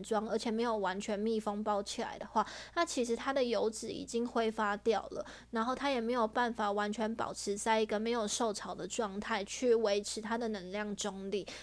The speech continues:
对，所以这是我自己推荐圣木粉的地方胜于圣木棒的原因。而且圣木棒刚有说过它是棒状，它是具有驱动性的，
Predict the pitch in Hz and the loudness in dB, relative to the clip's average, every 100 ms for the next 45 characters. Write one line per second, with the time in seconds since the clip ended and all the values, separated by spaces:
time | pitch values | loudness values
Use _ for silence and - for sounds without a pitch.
0 | - - 226 220 294 285 247 - 247 294 | -6 0 0 4 4 6 4 0 0 4
1 | 277 220 202 - 233 196 240 220 233 220 | 4 4 2 2 2 0 -2 0 0 0
2 | 247 233 233 214 - - - - - 220 | -2 0 0 0 -4 -12 -14 -20 -2 -2
3 | 208 - - 240 220 220 220 240 302 240 | -2 -6 -2 0 0 0 0 0 0 0
4 | 208 208 - 226 226 214 220 208 190 76 | 0 -2 -2 0 0 0 0 -4 -8 -10
5 | - 214 - - 269 269 240 285 277 262 | -6 -6 -6 -6 -2 0 0 0 0 0
6 | 254 240 233 233 220 190 - 220 226 220 | 2 0 2 2 0 -2 0 2 2 0
7 | 240 233 233 - 240 196 202 208 220 226 | 0 2 4 4 2 2 0 0 0 -2
8 | 226 - 233 196 - 226 220 214 208 - | -2 2 2 2 0 0 0 0 -2 -4
9 | 202 185 | -4 -6